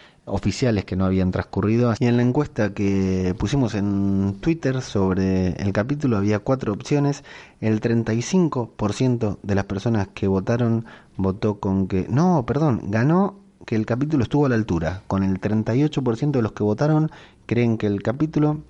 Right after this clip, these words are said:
estuvo al, a la altura, ¿sí? Mm, normal, lo que se esperaba. El treinta y cinco por ciento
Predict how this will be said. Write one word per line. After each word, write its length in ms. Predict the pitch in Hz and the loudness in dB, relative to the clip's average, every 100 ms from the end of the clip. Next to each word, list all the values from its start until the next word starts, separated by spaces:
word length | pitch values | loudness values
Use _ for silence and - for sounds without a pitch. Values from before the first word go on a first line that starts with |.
| _ - | _ -10
estuvo 360 | 113 139 123 | -4 0 2
al, 280 | 104 101 76 - | 2 0 -2 -4
a 120 | 101 | 0
la 80 | 95 | 0
altura, 500 | 90 82 80 87 101 - | 0 -2 -2 -4 -6 -4
¿sí? 240 | 113 131 - - | -2 0 -2 -8
Mm, 480 | 131 104 95 92 92 | -2 0 2 2 2
normal, 380 | 98 104 90 87 | 2 2 0 0
lo 100 | 90 | -2
que 80 | |
se 120 | 95 - | -4 -4
esperaba. 460 | 98 90 87 90 - - - - - - - | -2 0 0 -4 -10 -20 -20 -20 -20 -16 -2
El 240 | 107 98 | 0 0
treinta 280 | 110 113 113 | 0 0 0
y 60 | 117 | -2
cinco 380 | 165 175 147 | 0 0 0
por 140 | 131 113 | -2 -2
ciento 440 | 151 151 139 131 | 2 2 2 0